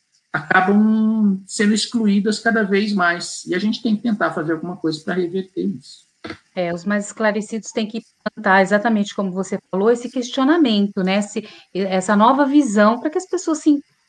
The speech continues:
Speaker 2: que estão incomodadas tenham opção de mudar, né? Senão fica sempre
Speaker 1: Exato.
Speaker 2: esse círculo vicioso e não muda nunca.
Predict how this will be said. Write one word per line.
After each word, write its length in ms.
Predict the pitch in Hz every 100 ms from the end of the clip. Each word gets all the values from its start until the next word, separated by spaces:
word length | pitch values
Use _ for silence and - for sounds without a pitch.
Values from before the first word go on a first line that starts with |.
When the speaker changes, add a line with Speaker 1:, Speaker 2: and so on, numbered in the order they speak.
| _ _
Speaker 2:
que 100 | -
estão 320 | 262 - 262 269
incomodadas 800 | 262 247 226 220 196 208 247 240 -
tenham 180 | 294 320
opção 920 | 320 - - 277 320 311 202 180 170 -
de 80 | 208
mudar, 440 | 202 175 156 143
né? 280 | 147 151 226
Senão 320 | - 285 302
fica 200 | 339 359
sempre 340 | 349 320 240 180
Speaker 1:
Exato. 200 | 165 151 - _ -
Speaker 2:
esse 200 | 220 -
círculo 440 | - 240 262 247
vicioso 720 | 226 233 - 233 208 233 240
e 20 |
não 120 | 240 240
muda 360 | 233 220 233
nunca. 560 | 226 175 170 156 165